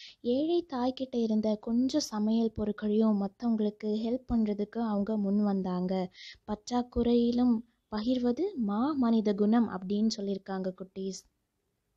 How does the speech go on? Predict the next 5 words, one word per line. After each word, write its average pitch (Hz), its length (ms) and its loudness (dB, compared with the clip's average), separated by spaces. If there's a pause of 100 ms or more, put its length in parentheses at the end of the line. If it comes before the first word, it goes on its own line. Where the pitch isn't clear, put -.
(580)
ஓகே 233 340 -4
குட்டீஸ், 320 540 -4 (300)
பைபிள் 254 400 10
இப்படி 254 320 0 (100)
சொல்லுது. 196 380 -2